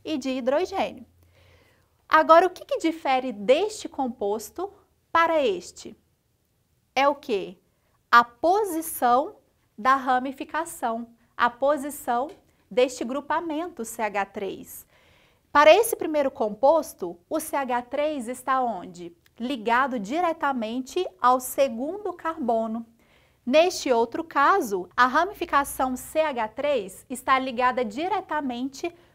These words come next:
no terceiro carbono. Então, a isomeria de posição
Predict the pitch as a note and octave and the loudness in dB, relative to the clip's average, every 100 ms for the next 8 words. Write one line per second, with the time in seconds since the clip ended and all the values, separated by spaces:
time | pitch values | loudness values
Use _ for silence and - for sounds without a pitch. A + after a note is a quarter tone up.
0 | - A#3+ B3+ D#4 D#4+ - D4+ D#4+ - B3+ | -8 -2 2 0 -2 0 2 0 -4 -2
1 | B3+ B3+ D4+ D#4+ A#3+ A3 A3+ A3+ _ _ | -2 -4 -4 -2 -4 -4 -8 -16 _ _
2 | _ D#4 D#4+ F#4 A#4+ A#4+ F4 D#4+ C4+ B3+ | _ 4 4 6 4 2 0 -2 -2 -2
3 | B3+ - A3 F#3 - - D4+ A#3 | -4 -2 -4 -4 -4 2 2 0